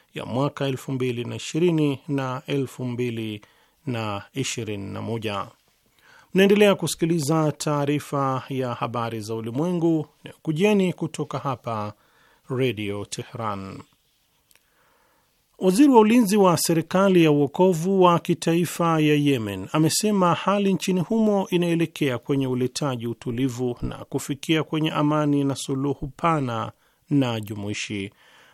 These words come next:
Awamu ya pili ya mazungumzo kati ya Saudi Arabia na serikali ya Sanaa inatarajiwa kuanza tena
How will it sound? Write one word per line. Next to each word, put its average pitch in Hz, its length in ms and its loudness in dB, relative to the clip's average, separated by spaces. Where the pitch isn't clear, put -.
Awamu 104 280 -6
ya 135 100 0
pili 165 280 4
ya 160 60 4
mazungumzo 147 640 0
kati 139 360 -4
ya 135 60 -2
Saudi 139 320 -4
Arabia 143 420 -2
na 139 100 -2
serikali 143 580 -4
ya 139 60 -4
Sanaa 151 540 -2
inatarajiwa 143 720 -2
kuanza 131 420 -6
tena 190 460 2